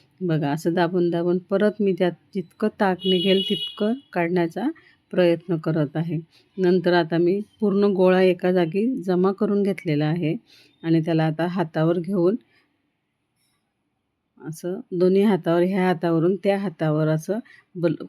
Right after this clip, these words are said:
करत राहायचं आहे, म्हणजे जे एक्स्ट्रा पाणी असतं ते पाणी पूर्णपणे बाहेर निघून जातं.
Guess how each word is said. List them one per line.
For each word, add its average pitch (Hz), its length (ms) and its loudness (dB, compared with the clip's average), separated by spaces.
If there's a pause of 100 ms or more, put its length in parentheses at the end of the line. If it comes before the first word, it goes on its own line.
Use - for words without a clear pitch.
(180)
करत 185 340 2
राहायचं 180 360 0
आहे, 165 260 0
म्हणजे 160 480 -4
जे 175 220 2
एक्स्ट्रा 196 400 -2
पाणी 175 340 2
असतं 170 400 -2 (340)
ते 175 60 2
पाणी 180 360 0 (140)
पूर्णपणे 202 680 2 (320)
बाहेर 170 440 -2
निघून 170 440 2
जातं. 156 340 -2